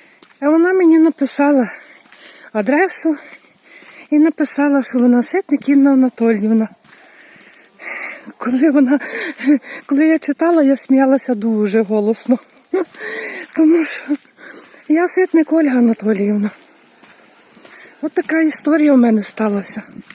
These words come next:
Я знайшла молодшу сестричку, виявляється. Ну, <clears throat> класно. Я дуже рада.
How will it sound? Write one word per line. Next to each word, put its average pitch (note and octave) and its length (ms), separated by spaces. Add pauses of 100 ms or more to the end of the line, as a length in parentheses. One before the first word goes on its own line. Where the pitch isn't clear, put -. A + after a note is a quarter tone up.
(420)
Я D#4+ 160
знайшла C#4+ 380
молодшу C4+ 420
сестричку, C#4 640
виявляється. C#4+ 800 (3500)
Ну, G#4 200 (640)
<clears throat> C4 260 (920)
класно. G#3 540 (1000)
Я A#3+ 120
дуже A3 340
рада. D4 320